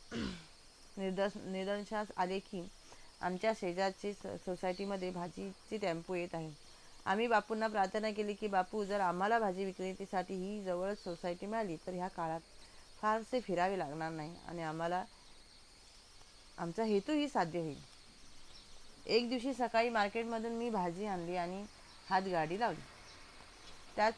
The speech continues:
सोसायटीमध्ये सेक्रेटरीने मला त्यांच्या घरी भाजी द्या-, द्यायला येणार का असे विचारले.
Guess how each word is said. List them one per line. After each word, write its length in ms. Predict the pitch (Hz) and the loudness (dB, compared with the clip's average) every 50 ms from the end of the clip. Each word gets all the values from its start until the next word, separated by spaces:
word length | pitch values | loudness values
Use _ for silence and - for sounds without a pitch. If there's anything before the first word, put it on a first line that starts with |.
| - - | -2 -4
सोसायटीमध्ये 760 | 208 185 180 - 202 190 190 190 208 196 190 185 175 185 196 | -4 -4 0 2 2 2 2 2 -2 -2 -2 -2 -2 -2 -4
सेक्रेटरीने 1700 | 190 190 185 165 - 190 190 196 190 - - - - - - - - - - - - - - - - - - - - 196 202 196 190 202 | -2 -4 -6 -4 0 0 0 0 -2 -4 -12 -18 -20 -18 -20 -20 -20 -20 -20 -20 -20 -20 -20 -20 -20 -20 -16 -10 -6 -4 -2 -2 -2 -2
मला 320 | 202 190 180 170 175 180 | 2 4 4 6 6 4
त्यांच्या 400 | 190 - 190 170 165 165 - 185 | 4 2 -2 -2 -2 0 0 0
घरी 320 | 180 170 170 156 165 180 196 - - - - - - - | 0 0 0 0 0 -2 -4 -6 -10 -16 -16 -16 -16 -6
भाजी 240 | - 160 160 160 180 | -4 -2 0 0 0
द्या-, 720 | 180 175 165 156 156 156 160 156 110 85 - 52 - - | 4 4 4 6 6 4 2 0 -2 -6 -10 -12 -10 -4
द्यायला 340 | - 175 165 156 160 165 175 | 0 2 2 4 4 2 2
येणार 300 | 180 170 160 160 160 165 | 2 0 0 0 -2 -2
का 160 | - - 180 | -2 0 0
असे 280 | 175 175 170 - 196 202 | 0 0 0 -4 -4 -4
विचारले. 400 | 202 185 - 185 185 151 151 | -4 -4 -4 -8 -10 -8 -10